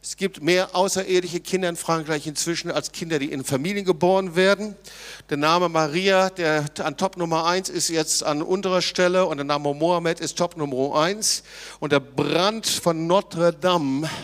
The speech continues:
wird als Symbol gesehen. Das ist nicht meine Meinung, sondern das kannst du nachlesen in Presse und Medien, wird als Symbol gesehen für den Niedergang des Christentums.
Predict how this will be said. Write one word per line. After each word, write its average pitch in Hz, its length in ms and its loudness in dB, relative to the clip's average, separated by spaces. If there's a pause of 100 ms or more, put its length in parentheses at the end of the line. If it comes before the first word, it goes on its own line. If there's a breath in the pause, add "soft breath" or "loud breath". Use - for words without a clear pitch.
(1200 loud breath)
wird 165 260 0
als 147 200 0
Symbol 143 420 0
gesehen. 156 520 0
Das 135 160 -6
ist 156 200 -2
nicht 156 160 -4
meine 185 260 2
Meinung, 139 380 0
sondern 151 140 -6
das 131 100 -6
kannst 156 200 -4
du 143 60 -6
nachlesen 143 540 -2
in 131 80 -8
Presse 170 380 -4
und 131 100 -6
Medien, 147 400 0
wird 151 140 -2
als 139 160 0
Symbol 139 460 2
gesehen 156 360 -4
für 151 100 -10
den 127 140 -4
Niedergang 135 420 -2
des 123 160 -6
Christentums. 107 680 -8